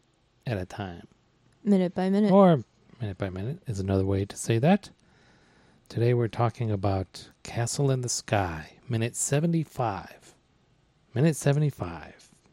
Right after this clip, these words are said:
Speaker 1: starts with Sheeta jumping into the crow's nest, almost being blown away. And it ends with Pazu expressing sympathy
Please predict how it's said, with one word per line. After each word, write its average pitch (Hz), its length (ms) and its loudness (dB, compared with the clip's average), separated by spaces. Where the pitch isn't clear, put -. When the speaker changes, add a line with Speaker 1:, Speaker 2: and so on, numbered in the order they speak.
Speaker 1:
starts - 420 -4
with 104 140 -6
Sheeta 139 380 -6
jumping 135 520 -2
into 160 260 -4
the 131 100 -2
crow's 139 420 -2
nest, - 580 -12
almost 120 320 0
being 101 180 -4
blown 98 220 0
away. 107 380 -2
And 113 100 -4
it 107 120 -4
ends 135 220 0
with 120 200 -2
Pazu 131 480 0
expressing 110 600 -6
sympathy 90 1040 -8